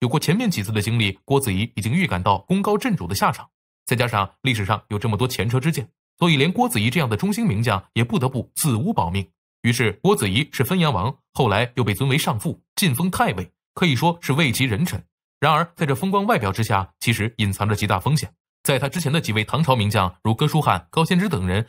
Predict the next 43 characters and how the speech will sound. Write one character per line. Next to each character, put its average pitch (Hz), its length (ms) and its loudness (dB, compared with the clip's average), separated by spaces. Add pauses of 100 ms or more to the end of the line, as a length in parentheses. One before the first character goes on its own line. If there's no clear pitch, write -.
也 107 100 2
无 113 220 2
一 180 60 2
落 147 120 0
得 139 80 2
好 - 180 -2
下 156 160 0
场。 - 160 -10 (380)
而 127 120 2
且 107 280 -2
经 147 120 -2
过 135 120 0
安 196 160 0
史 - 100 -4
之 123 120 0
乱 117 140 2
后， 98 340 0
朝 - 180 0
廷 143 300 -2
对 202 100 0
武 95 180 -2
将 143 100 0
的 123 60 2
忌 170 160 -2
惮 87 280 -4
也 101 80 -2
是 104 100 -4
日 151 180 0
益 92 100 -2
严 92 160 -2
重。 147 220 -2 (360)
有 139 180 4
鉴 175 140 2
于 170 100 2
此， 107 220 0 (140)
郭 135 140 2
子 104 140 0
仪 110 180 -2 (100)
不 180 120 2
得 131 80 -2
不 143 100 -2
自 190 160 -2
尽， - 240 -6